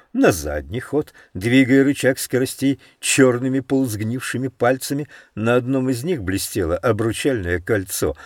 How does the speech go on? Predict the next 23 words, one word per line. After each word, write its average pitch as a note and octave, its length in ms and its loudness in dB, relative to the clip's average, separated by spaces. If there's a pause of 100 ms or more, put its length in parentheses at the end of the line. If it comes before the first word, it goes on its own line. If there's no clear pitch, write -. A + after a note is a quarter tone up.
(160)
а A#2 160 4
потом C#3+ 400 -2 (140)
ещё F#2 560 -4
раз D2+ 240 -8
направлял F2 440 -4
машину E2+ 500 -6 (280)
на A#2 200 2
фигурку B2+ 500 0
человека, A#2 560 -2
бежавшего A2 640 -4
по B2+ 140 -4
улице. F#2+ 480 -4 (340)
И B2+ 140 0
когда C#3 340 2
Кристина G#2+ 540 -6
снова D2+ 440 -6
настигала C3 600 0
его, C#3+ 260 -2 (380)
он B2+ 260 6
в A#2 100 2
ужасе B2 440 2 (120)
поворачивал G2+ 720 2
голову, D2 480 -6